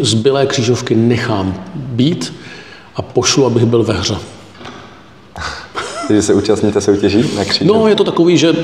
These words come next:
Speaker 1: vy tam máte asi třináct různých křížovek, který pošlete tajenky a pak můžete vyhrát třeba knihu, dvě stě korun, tak, tak jednou jsem vyhrál za posledních osm let, jsem vyhrál dvě stě korun, což vám dá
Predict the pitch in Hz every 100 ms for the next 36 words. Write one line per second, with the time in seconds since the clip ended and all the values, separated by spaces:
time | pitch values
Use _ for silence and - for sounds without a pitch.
0 | - 147 156 139 120 139 135 139 - 135
1 | 131 127 - - 120 110 135 120 - -
2 | - - 120 120 120 123 - 117 110 113
3 | - 113 113 - 113 113 113 117 110 -
4 | - - - - - - 127 123 117 110
5 | 117 104 101 90 85 120 123 110 113 107
6 | 101 110 - 139 110 104 101 98 98 98
7 | 92 - - 101 - - - 131 131 127
8 | 117 107 110 101 104 104 - 123 117 113
9 | 107 - - - - - - - - -
10 | 139 - 139 123 131 - - 131 101 101
11 | 117 123 123 123 120 120 113 120 113 104
12 | 117 - - 139 160 156 156 156 - 127
13 | - - - - - - - - 110 113
14 | 113 113 110 110 110 110 110